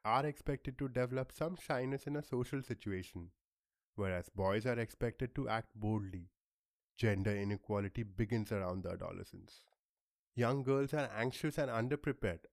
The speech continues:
about their physical changes that happens during puberty, and this can often come as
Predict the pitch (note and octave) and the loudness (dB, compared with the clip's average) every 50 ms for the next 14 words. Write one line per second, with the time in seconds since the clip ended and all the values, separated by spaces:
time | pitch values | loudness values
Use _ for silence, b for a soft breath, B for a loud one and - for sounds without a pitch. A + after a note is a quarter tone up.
0 | _ _ - F2+ F2+ F2+ F2+ F#2 F#2 F2+ - F2+ D#2+ - - - G2+ F#2 F2+ G2 | _ _ -8 -6 -2 -2 -2 -2 -2 -4 -6 -8 -8 -6 -4 -4 -4 -4 -4 -4
1 | - A2 G#2 - - A2+ A2 G#2+ G2+ G2 G2 F#2+ - - - B2+ B2+ - - C#3 | -4 -4 -4 -2 0 0 2 2 0 0 -2 -4 -4 -4 -4 -4 -4 -2 -4 -4
2 | C3 - D3 C#3+ B2+ - C3+ B2+ B2 A#2+ A#2 - - G2+ F#2+ F2 F2+ F2+ E2+ - | -2 0 -2 -2 0 2 2 2 2 2 0 -2 -4 -4 -4 -4 -4 -8 -8 -8
3 | - F2+ F2+ - _ _ _ _ _ _ _ _ _ _ - - F2 E2 F#2 F#2+ | -12 -14 -14 -16 _ _ _ _ _ _ _ _ _ _ -8 -6 -6 -4 -4 -6
4 | - - - G#2 F#2 F2 E2+ F2+ F2+ - - C3+ C3 B2+ - - B2 A#2+ B2 A#2+ | -4 -2 -2 -2 -2 0 -2 -2 -2 0 0 0 0 0 -2 -2 -2 0 0 -2
5 | A#2 - | -4 -4